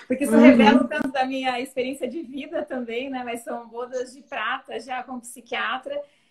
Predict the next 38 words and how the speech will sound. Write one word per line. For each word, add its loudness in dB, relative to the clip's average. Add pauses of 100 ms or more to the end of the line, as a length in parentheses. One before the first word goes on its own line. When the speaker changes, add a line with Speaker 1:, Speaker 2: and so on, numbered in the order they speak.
(160)
Speaker 1:
E -6
isso -4
é 0
muito 0
rico. -4
Então, -4
essa -4
troca -4
com -8
nossos -6
pacientes, -6
com -6
que -20
chega -8
até, -6
as -16
pessoas -12
que -14
chegam -8
até -6
nós, -6
né? -8
Vai -10
fazendo -8
com -8
que -10
a -8
gente -8 (380)
receba -2
muito 0
e 0
aprenda -2
muito -2
e -8
cresça -6
muito -14
com -12
isso. -8